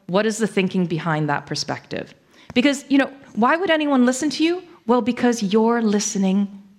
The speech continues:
to them. You're listening to them first, and they will then be more likely to listen to you. But let me, let me demonstrate this,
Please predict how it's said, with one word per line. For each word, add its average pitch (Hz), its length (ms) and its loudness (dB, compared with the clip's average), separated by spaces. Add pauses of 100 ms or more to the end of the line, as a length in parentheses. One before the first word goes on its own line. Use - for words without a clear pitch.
(240)
to 185 120 -2
them. 143 440 -4 (1200)
You're 190 420 2
listening 190 440 0
to 180 160 -6
them 143 500 -4
first, - 640 -8 (560)
and 143 140 -2
they 139 140 -2
will 139 140 -4
then 135 420 -6 (300)
be 175 120 2
more 156 180 0
likely 139 300 -4
to 135 80 -2
listen 131 300 -6
to 127 120 -8
you. 117 160 -6 (420)
But 233 100 2
let 285 100 2
me, 359 200 -6
let 262 160 2
me 359 100 -2
demonstrate 254 640 0
this, 196 260 -2